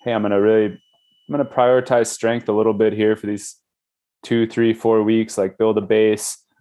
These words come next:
And yeah, I might, might not be the time that I'm just really gonna push the speed, knowing that, hey, once I'm done with this phase, then speed's back to being the priority. Um, and, you know, no one,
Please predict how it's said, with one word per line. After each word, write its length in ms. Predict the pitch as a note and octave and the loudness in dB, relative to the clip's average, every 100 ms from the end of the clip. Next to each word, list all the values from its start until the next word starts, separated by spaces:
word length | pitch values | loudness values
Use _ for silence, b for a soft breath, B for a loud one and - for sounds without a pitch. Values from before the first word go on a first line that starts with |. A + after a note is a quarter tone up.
| _ | _
And 540 | - A#2 G#2+ G#2 G#2 G2 | -12 -8 -8 -6 -10 -4
yeah, 140 | - | 0
I 80 | G#2+ | 0
might, 240 | G#2 G#2 F#2+ _ - - - | 0 -2 -4 _ -20 -20 -8
might 240 | G#2+ A2 | -2 0
not 220 | A2 G2+ | 2 0
be 120 | G#2+ G#2 | 0 0
the 100 | G#2 | -2
time 320 | - G#2 G#2 | -2 -2 0
that 100 | G2 | -2
I'm 100 | G2 | -2
just 200 | G#2 - | -6 -2
really 200 | G#2+ G2+ | 0 0
gonna 200 | G2+ F#2+ | -2 -6
push 340 | - A2 G#2+ | -2 -4 -4
the 140 | - G2+ | -8 -12
speed, 520 | - A2 B2+ C#3 C3+ _ _ | -6 -2 0 -2 -8 _ _
knowing 420 | A2+ A2+ A2+ A2 | -2 0 2 2
that, 220 | G#2 G2 F#2+ | 2 0 2
hey, 220 | B2+ G#2 | 2 2
once 200 | G#2+ G#2+ | 0 -2
I'm 180 | G2 F#2+ | -4 -2
done 200 | B2 B2 | -2 0
with 140 | A2 | -2
this 180 | G#2 - | -4 -4
phase, 520 | - G2 F#2+ F#2+ - _ _ _ | 0 2 2 -2 -8 _ _ _
then 520 | G#2+ G#2+ G#2 G2 F#2+ - _ _ | -2 -2 0 -4 -8 -14 _ _
speed's 380 | - A#2 G2+ | -6 -4 -2
back 240 | A2 G2+ G2+ | 0 0 0
to 80 | G#2 | -4
being 160 | G2+ | -4
the 80 | G2 | -8
priority. 720 | - G#2 A#2 A#2 G2+ G2 - _ _ _ - | -2 2 2 2 0 -4 -6 _ _ _ -8
Um, 420 | G2+ F#2+ F#2+ - | -4 -4 -6 -8
and, 320 | A2+ G#2 G2 - - | -6 -6 -6 -10 -10
you 100 | A#2 | -6
know, 60 | |
no 220 | G#2 A#2+ | -2 0
one, 260 | D3 B2+ | 0 0